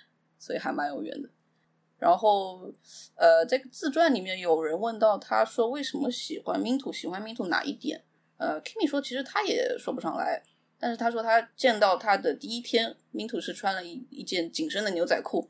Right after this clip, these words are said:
然后因为 Kimi 这个人非常坦诚嘛，他比如说夸奖啊或者赞美别人的时候都是非常直接的，他就说：“哇，这个曲线非常的傲人。”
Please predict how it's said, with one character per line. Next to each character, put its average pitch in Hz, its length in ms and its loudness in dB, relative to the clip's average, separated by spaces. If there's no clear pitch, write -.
然 170 160 -4
后 170 240 -2
因 185 140 -8
为 190 100 -2
Kimi 202 220 2
这 185 80 2
个 175 80 4
人 175 100 0
非 196 100 0
常 170 280 0
坦 - 180 -4
诚 - 180 -4
嘛， 156 120 0
他 175 220 0
比 170 160 0
如 - 100 -10
说 165 100 -4
夸 170 220 6
奖 147 180 0
啊 151 120 0
或 175 160 -2
者 - 220 -6
赞 196 200 8
美 151 160 -2
别 160 140 4
人 170 140 6
的 165 100 -4
时 170 100 -6
候 160 140 -2
都 170 160 -4
是 160 380 -8
非 185 120 -6
常 170 160 -2
直 - 160 -8
接 165 180 -4
的， 165 160 2
他 - 120 -10
就 156 100 -4
说 151 320 -2
：“哇， - 260 -2
这 - 120 -6
个 180 100 -4
曲 - 180 -2
线 202 220 0
非 - 100 0
常 208 160 6
的 180 60 4
傲 220 180 10
人。” 170 340 4